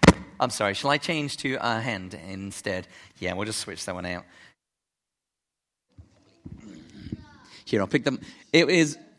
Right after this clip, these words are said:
Lydia, Jesus. Je-, Jesus! It's fantastic. I mean, that was a bit too easy, really. It's always the right answer. It's like, um,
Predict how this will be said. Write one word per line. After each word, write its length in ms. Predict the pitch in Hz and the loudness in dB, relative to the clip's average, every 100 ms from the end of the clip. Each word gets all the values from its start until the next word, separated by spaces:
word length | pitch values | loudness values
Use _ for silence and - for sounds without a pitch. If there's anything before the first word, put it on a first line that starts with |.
| _ _ - - - | _ _ -20 -14 2
Lydia, 280 | 151 156 165 | 6 8 6
Jesus. 600 | 156 170 156 180 - - - - | 6 4 6 4 2 -4 -14 -10
Je-, 440 | 151 160 160 - - - - - - - - | 2 6 6 6 -12 -16 -14 -12 -12 -10 0
Jesus! 680 | - 233 320 277 185 - - - - | 4 8 8 6 2 0 -4 -12 -14
It's 120 | - | -8
fantastic. 720 | - 214 214 - 240 - 170 | 0 2 4 4 4 4 4
I 80 | 156 | 4
mean, 140 | 185 190 | 6 8
that 120 | 208 | 8
was 140 | 190 | 8
a 60 | 196 | 8
bit 240 | 190 202 | 8 6
too 160 | 190 180 | 6 4
easy, 420 | 165 160 160 151 | 6 6 6 6
really. 380 | 139 131 110 107 - | 6 4 2 0 -4
It's 160 | - - | -2 6
always 180 | 196 196 | 8 8
the 100 | 180 | 6
right 180 | 175 135 | 4 6
answer. 460 | 143 143 127 120 120 - | 4 4 4 2 0 -2
It's 160 | 160 165 | 2 2
like, 240 | 165 156 | 0 0
um, 180 | 156 156 | 0 0